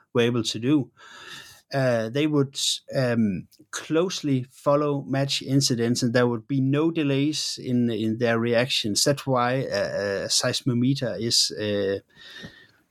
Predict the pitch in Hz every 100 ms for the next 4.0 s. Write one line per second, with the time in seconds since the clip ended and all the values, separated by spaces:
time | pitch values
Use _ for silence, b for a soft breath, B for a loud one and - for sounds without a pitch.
0 | _ _ _ - - 127 127 131 - 123
1 | 117 113 107 170 - 113 - 143 - -
2 | 123 139 139 135 - 120 120 127 104 101
3 | 98 - - 131 - 113 101 110 107 -